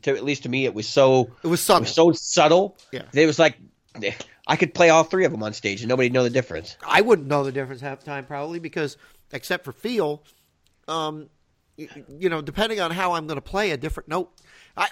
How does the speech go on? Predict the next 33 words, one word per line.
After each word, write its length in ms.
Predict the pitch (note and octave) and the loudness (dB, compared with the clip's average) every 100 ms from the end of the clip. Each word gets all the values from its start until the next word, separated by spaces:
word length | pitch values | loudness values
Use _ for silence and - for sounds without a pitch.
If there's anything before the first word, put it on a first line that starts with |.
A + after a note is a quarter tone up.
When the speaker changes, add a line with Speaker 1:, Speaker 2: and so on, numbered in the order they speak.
| - | -2
Speaker 2:
I'm 160 | D#4+ | -2
never 200 | C4 C4 | 0 0
gonna 140 | G#3+ E3 | 0 -4
play 140 | A#3 | -4
the 60 | F3+ | -4
same 240 | G#3+ F#3+ | -6 -4
note 200 | G3 G3+ | -4 -4
twice 480 | - G3 F3+ - - _ | -6 -6 -6 -12 -20 _
the 100 | - | -16
same 220 | C#3+ F#3 D3+ | -4 -4 -4
way. 320 | A3+ F3+ - _ _ _ | -8 -10 -16 _ _ _
So 260 | - G3 E3 | -12 -10 -10
I'm 240 | G3 G3+ | -12 -10
not 280 | F#3+ C4+ - | -8 -8 -12
going 320 | D3 D#3 C#3 C3+ | -14 -12 -12 -12
to 300 | D#3 C3+ C3 | -8 -8 -6
notice, 680 | E3 F#3+ D3+ A#2 A#2 - - D#3 _ | -6 -6 -6 -10 -14 -18 -20 -20 _
like 140 | C#3+ D3+ | -10 -6
some 220 | E3+ G3 | -6 -8
people 240 | G3+ B2 | -12 -8
would, 360 | C3+ G#3+ A#2 A#2+ _ _ _ _ | -6 -6 -8 -16 _ _ _ _
that, 280 | B2+ C3+ C3+ | -4 -4 -6
hey, 240 | C#3 D#3 C#3+ | -12 -10 -10
this 240 | B2 - | -12 -18
is, 140 | G#2+ - | -20 -20
this 160 | A2+ - | -20 -20
is 100 | - | -20
how 160 | D3 | -20
it's 100 | A2 | -20
gonna 140 | - - | -20 -20
come 180 | - C#3+ | -20 -20
out. 100 | _ _ _ _ _ _ _ _ _ _ _ _ _ _ _ _ _ | _ _ _ _ _ _ _ _ _ _ _ _ _ _ _ _ _
Hey, 120 | F3+ | -2